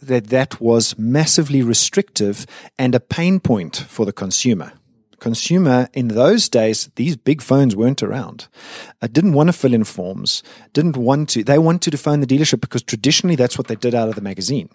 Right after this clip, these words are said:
is they picked up the magazine, they opened it, there was an, a dealership advert and there was a phone number. So that behavior in the consumer set was already there.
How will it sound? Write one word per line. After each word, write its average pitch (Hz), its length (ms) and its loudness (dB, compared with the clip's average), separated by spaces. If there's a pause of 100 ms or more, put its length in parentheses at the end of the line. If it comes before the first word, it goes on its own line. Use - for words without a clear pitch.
(340)
is 107 120 -6
they 107 80 -4
picked 156 200 -6
up 151 80 -4
the 127 80 -6
magazine, 123 540 2
they 120 140 -2
opened 170 340 0
it, 175 240 0
there 113 320 0
was 110 240 -2
an, 101 180 -4
a 113 120 -4
dealership 151 420 2
advert 165 320 0
and 117 80 0
there 110 80 0
was 107 100 -4
a - 40 -8
phone 104 180 -2
number. 82 260 -10 (840)
So 135 260 2
that 151 380 0 (120)
behavior 139 920 0 (420)
in 143 120 0
the 139 60 0
consumer 214 540 2
set - 260 -2
was 113 120 -4
already 107 320 -8
there. 110 260 -4